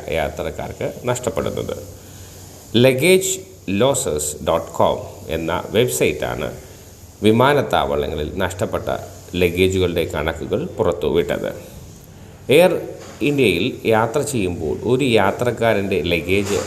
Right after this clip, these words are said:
നഷ്ടപ്പെടാനുള്ള സാധ്യത രണ്ട് പോയിന്റ് നാല് രണ്ട് ശതമാനം ആണെന്നും വെബ്സൈറ്റ് വ്യക്തമാക്കുന്നു.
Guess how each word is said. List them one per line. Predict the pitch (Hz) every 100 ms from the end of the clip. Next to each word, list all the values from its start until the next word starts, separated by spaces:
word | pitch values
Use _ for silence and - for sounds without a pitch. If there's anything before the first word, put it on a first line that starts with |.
| 90
നഷ്ടപ്പെടാനുള്ള | 85 - 104 104 98 90 85
സാധ്യത | 82 76 80 80 78 - - -
രണ്ട് | 92 98 113 113
പോയിന്റ് | 98 85 - - 82
നാല് | 80 85 104 87
രണ്ട് | 76 71 71
ശതമാനം | 90 80 82 87 85 - 78
ആണെന്നും | 78 73 69 - - - - - -
വെബ്സൈറ്റ് | 117 113 - 67 - 67 -
വ്യക്തമാക്കുന്നു. | 95 - 71 57 - 67 73